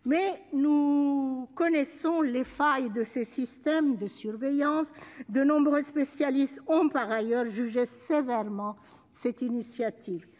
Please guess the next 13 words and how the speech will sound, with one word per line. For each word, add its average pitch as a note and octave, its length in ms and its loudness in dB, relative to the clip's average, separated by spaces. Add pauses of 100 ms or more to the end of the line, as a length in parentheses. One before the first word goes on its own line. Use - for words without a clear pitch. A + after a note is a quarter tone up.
(260)
Citons C#4+ 440 0
simplement C4 640 0
Patrick A#3 480 -6
Calvar, A#3 500 -2 (400)
ancien B3 400 0
numéro B3+ 440 2 (180)
un B3+ 160 0
de A3 120 0
la A3+ 200 0
D A#3+ 240 -2
G A#3 120 -6
S A3+ 440 -4
I, B3 240 -2